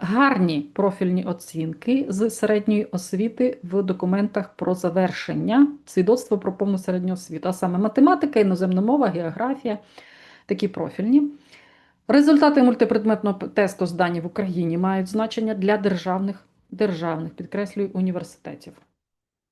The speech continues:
Е, частенько треба здати на економіку офлайн або онлайн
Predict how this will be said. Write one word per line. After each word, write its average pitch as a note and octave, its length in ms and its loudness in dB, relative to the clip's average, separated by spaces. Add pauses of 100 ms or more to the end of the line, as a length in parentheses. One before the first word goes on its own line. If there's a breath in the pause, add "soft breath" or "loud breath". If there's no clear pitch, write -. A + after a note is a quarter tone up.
(300)
Е, F3+ 460 -2
частенько A3+ 560 0
треба G#3+ 280 -2
здати F#3 400 -2
на F3+ 140 -4
економіку B3 880 -2
офлайн G#3 680 -4
або F#3 340 -4
онлайн G3+ 520 0